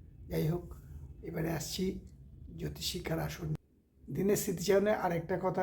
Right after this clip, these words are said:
আছে যে আর্য স-, আর্য সমাজের প্রতিষ্ঠাতা দয়ানন্দ সরস্বতী মহারাজের আজ প্রয়াণ দিবস। এবারে,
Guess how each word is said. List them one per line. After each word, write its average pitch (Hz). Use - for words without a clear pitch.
আছে 190
যে 170
আর্য 156
স-, -
আর্য 151
সমাজের 190
প্রতিষ্ঠাতা 185
দয়ানন্দ 175
সরস্বতী 175
মহারাজের 170
আজ 160
প্রয়াণ 165
দিবস। 135
এবারে, 175